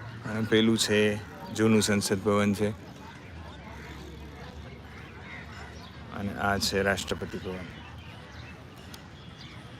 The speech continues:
દૂરથી જ જોવા મળે. એનું કારણ છે કે પંદરમી ઓગસ્ટ, છવ્વીસમી જાન્યુઆરી હોય તો કદાચ આ લોકો, અ, ઓપન કરતા હશે કે નહીં, I don't know,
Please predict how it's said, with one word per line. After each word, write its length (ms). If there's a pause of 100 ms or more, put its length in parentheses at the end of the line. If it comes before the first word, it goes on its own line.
(960)
દૂરથી 380
જ 60
જોવા 240
મળે. 240
એનું 360
કારણ 300
છે 160
કે 140
પંદરમી 420
ઓગસ્ટ, 340
છવ્વીસમી 340
જાન્યુઆરી 560
હોય 260 (580)
તો 120
કદાચ 480
આ 180
લોકો, 560 (580)
અ, 40 (300)
ઓપન 300
કરતા 360
હશે 180
કે 120
નહીં, 200
I 40
don't 220
know, 140